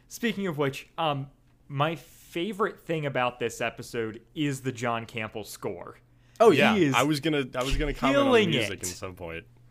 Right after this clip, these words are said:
Speaker 1: It is, it's so good.
Speaker 3: It's a lot
Speaker 1: And
Speaker 3: better
Speaker 1: it's
Speaker 3: than most episodes of Odyssey. <laughs>
Speaker 1: It's so ridiculous to be condemning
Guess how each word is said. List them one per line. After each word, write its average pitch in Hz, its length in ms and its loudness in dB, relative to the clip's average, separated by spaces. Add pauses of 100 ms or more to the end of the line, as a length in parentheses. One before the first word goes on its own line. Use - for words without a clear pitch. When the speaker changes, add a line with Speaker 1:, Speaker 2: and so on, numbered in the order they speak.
(420)
Speaker 1:
It 277 180 0
is, 185 560 0 (840)
it's 262 340 0
so 247 540 6
good. 165 460 4
Speaker 3:
It's 135 320 -2
a 139 60 0
lot 123 240 4
Speaker 1:
And - 80 -4
Speaker 3:
better 123 240 6
Speaker 1:
it's 117 200 0
Speaker 3:
than 113 300 -8
most 120 340 0
episodes 127 500 2
of 120 80 0
Odyssey. 135 760 2
<laughs> - 60 -20 (220)
Speaker 1:
It's 202 160 -8
so 269 180 2
ridiculous 220 540 0
to - 140 -10
be 175 120 -8
condemning 185 800 -4